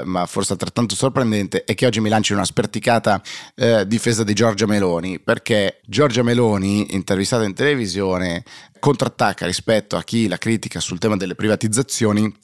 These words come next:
e dice: "Però lezioni da chi", senza mai citarli espressamente gli Agnelli, ma sostanzialmente dice, eh, "lezioni da chi, eh, ha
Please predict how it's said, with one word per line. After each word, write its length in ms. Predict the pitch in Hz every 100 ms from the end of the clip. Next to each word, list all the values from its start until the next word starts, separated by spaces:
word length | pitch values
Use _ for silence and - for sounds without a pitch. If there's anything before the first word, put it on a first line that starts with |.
| -
e 120 | 143
dice: 460 | 117 - 113 117 107 - - -
"Però 280 | - 143 123
lezioni 580 | - 110 104 - 135 104
da 140 | 92 92
chi", 380 | - 127 92 - - - _ -
senza 320 | - 76 -
mai 140 | 92
citarli 560 | - 82 90 76 76 76
espressamente 760 | - 85 - 82 - 95 78 73
gli 60 | 82
Agnelli, 460 | 82 65 64 71
ma 100 | 58
sostanzialmente 840 | 71 78 82 - 90 92 85 76
dice, 460 | 82 82 73 62 -
eh, 300 | - 64 60 -
"lezioni 540 | 92 87 - 117 101
da 140 | 90 92
chi, 340 | - 107 78 - - -
eh, 500 | - 85 80 80 78 -
ha 300 | 87 104